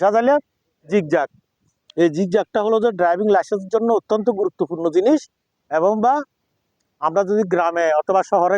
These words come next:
গাড়ি চালাই, এর জন্য অত্যন্ত গুরুত্বপূর্ণ একটা রাস্তা, ঠিক আছে না? আমরা এই আটটা কুটি কিভাবে সাজাইলাম? এই আটটা কুটি সাজাইলাম আমাদের এই গাড়িটার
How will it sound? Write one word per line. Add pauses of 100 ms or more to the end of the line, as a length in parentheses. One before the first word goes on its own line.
গাড়ি
চালাই, (1000)
এর
জন্য (100)
অত্যন্ত (520)
গুরুত্বপূর্ণ (100)
একটা (100)
রাস্তা, (800)
ঠিক
আছে
না? (220)
আমরা
এই
আটটা
কুটি
কিভাবে
সাজাইলাম? (520)
এই
আটটা
কুটি
সাজাইলাম (120)
আমাদের
এই
গাড়িটার